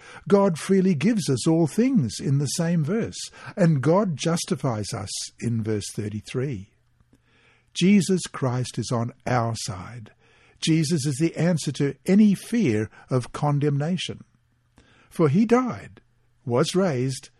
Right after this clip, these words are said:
and is now continually interceding for us in the heavenly sanctuary at the right hand of God. Verse thirty-four. If someone goes so far as to die willingly for us,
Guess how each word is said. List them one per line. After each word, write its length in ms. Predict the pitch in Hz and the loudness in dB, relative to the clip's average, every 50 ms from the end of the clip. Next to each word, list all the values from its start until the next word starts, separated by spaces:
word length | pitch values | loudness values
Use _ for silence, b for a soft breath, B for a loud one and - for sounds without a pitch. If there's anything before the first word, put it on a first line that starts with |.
| _ _ _ _ _ _ _ _ - - | _ _ _ _ _ _ _ _ -4 -2
and 200 | 151 147 135 120 | 0 0 2 2
is 200 | 127 120 - - | 0 0 0 -2
now 280 | 139 143 151 147 151 147 | -2 0 0 0 0 -2
continually 880 | - - 139 143 135 - - 226 220 196 185 180 170 160 160 151 156 180 | -2 -4 -4 -4 -2 0 2 4 4 6 4 4 2 2 2 2 2 0
interceding 640 | 180 160 - 160 - - - 202 180 151 151 147 | 0 0 -2 -2 -4 -2 -2 0 0 0 -2 -4
for 320 | - - 247 285 226 123 95 | -4 -6 -6 -4 -4 -4 -6
us 180 | 90 101 - - - - - - b b b b b b b b b b b - | -8 -10 -12 -12 -12 -14 -14 -16 b b b b b b b b b b b 2
in 220 | 160 190 240 294 | 2 2 2 2
the 100 | 294 302 | 0 -2
heavenly 480 | 240 156 151 131 104 110 92 87 90 87 | -2 0 -2 -2 -2 -4 -6 -6 -8 -10
sanctuary 680 | - - 135 120 135 135 - - - 135 120 123 120 - B B B B B | -8 -6 -6 -6 -6 -6 -6 -6 -6 -4 -4 -4 -6 -8 B B B B B
at 140 | B 135 127 | B -6 -4
the 100 | - 131 | -4 -4
right 340 | 110 107 123 139 156 147 - | -4 -2 -2 -2 -2 -4 -4
hand 280 | 127 127 123 120 123 117 | -4 -4 -4 -2 -4 -4
of 140 | 113 107 | -6 -6
God. 440 | 101 120 107 98 92 87 104 104 - - b b b b b b | -6 -6 -6 -6 -8 -12 -14 -16 -18 -20 b b b b b b
Verse 260 | - 117 120 110 110 - - - | -6 -4 -2 -2 -2 -4 -8 -8
thirty-four. 720 | - 110 110 104 107 107 - - 123 104 95 98 104 120 - _ _ _ _ _ _ _ _ _ _ _ _ _ _ _ _ _ _ | -6 -4 -4 -4 -4 -6 -6 -6 -6 -8 -8 -10 -12 -16 -20 _ _ _ _ _ _ _ _ _ _ _ _ _ _ _ _ _ _
If 160 | - 170 175 - - - | -4 -4 -4 -4 -4 0
someone 340 | - 233 220 214 202 180 165 | 0 2 4 4 4 2 2
goes 300 | 143 165 160 156 147 135 - | 0 2 2 2 2 0 0
so 180 | - 160 139 131 | -2 0 0 0
far 380 | 131 - 143 131 127 123 123 | -2 -2 -4 -2 0 0 0
as 100 | 127 120 - - | 0 0 -2 -4
to 100 | - 139 | -8 -6
die 340 | 110 104 135 120 110 110 | -4 -2 -2 -2 -2 -2
willingly 600 | 110 107 110 120 110 113 113 104 104 98 98 101 | -4 -4 -4 -2 -2 -2 -4 -4 -6 -8 -8 -10
for 420 | 92 - - - 247 269 226 143 104 | -10 -10 -8 -4 -2 0 0 0 -2
us, 220 | 87 90 101 - | -4 -8 -12 -12